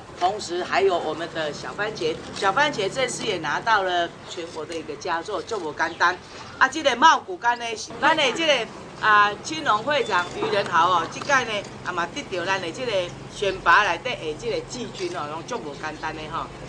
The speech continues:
那另外的话，啊，苏景坤哦，这一次也能拿到我们全国的第三名哦，所以讲哦，真无简单，冠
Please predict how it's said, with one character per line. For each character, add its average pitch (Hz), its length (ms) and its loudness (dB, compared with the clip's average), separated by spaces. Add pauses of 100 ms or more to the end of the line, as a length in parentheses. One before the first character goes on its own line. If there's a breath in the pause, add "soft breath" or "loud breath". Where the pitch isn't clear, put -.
(140)
那 233 200 2
另 302 180 -4
外 311 140 0
的 247 160 -2
话， 269 280 0 (840)
啊， 339 180 6 (220)
苏 370 180 -4
景 269 300 -6
坤 320 180 0
哦， 262 240 2
这 311 160 -2
一 294 40 -8
次 - 200 -12
也 226 140 -4
能 202 300 -8
拿 214 180 -2
到 294 220 0
我 208 140 -4
们 196 120 -8 (100)
全 190 280 -8 (100)
国 180 140 -4
的 190 100 -6 (100)
第 254 160 -10
三 214 360 -4
名 156 80 -12 (100)
哦， 156 160 -12 (240)
所 247 160 -8
以 240 160 -4
讲 240 160 0
哦， 214 180 -2
真 196 160 -6
无 180 160 -6
简 226 240 -4
单， 220 160 -2 (320)
冠 262 200 2